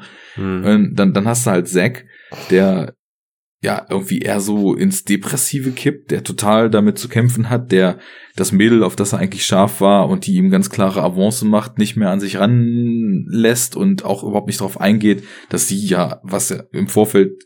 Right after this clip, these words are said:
Speaker 2: eigentlich der Traum eines jeden Jungen in solchem Alter ist, dass das Mädel, was man heiß findet, auch noch ankommt irgendwie und einen von selbst küssen will und so,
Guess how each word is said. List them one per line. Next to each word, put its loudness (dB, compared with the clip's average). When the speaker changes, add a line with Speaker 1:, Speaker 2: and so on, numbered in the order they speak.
Speaker 2:
eigentlich -6
der -4
Traum 2
eines 2
jeden 4
Jungen 4
in 0
solchem 0
Alter 0
ist, -4
dass -6
das -4
Mädel, 4
was -2
man 0
heiß 2
findet, 2
auch -2
noch 0
ankommt 2
irgendwie -2
und 0
einen 0
von -2
selbst 0
küssen 0
will 2
und 0
so, 0